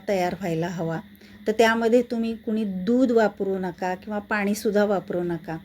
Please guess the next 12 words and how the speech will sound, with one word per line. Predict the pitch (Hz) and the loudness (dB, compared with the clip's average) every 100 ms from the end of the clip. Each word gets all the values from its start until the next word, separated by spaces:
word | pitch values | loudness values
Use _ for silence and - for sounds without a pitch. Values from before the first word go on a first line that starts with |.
| - - - - - - - | -16 -20 -20 -20 -20 -20 -8
मग | 202 | -2
नानकटाई | 196 202 190 190 202 202 196 | 0 0 0 -2 -2 0 2
आपली | 190 202 220 | 0 0 -2
चांगली | 285 - 208 185 226 262 | -4 -6 -4 -2 -4 -4
होणार | 226 196 160 165 | -2 0 -2 -6
नाही. | - - - | -10 -14 -6
तुपामध्येच | 233 214 208 208 208 214 226 | -4 2 2 4 4 2 2
हे | 220 | -2
पीठ | 202 196 196 | -2 -4 -4
आपलं | 190 190 202 247 - | -6 -4 -6 -6 -8
मळलं | 202 190 175 170 | -4 0 0 0
पाहिजे. | 170 190 160 | -4 -8 -8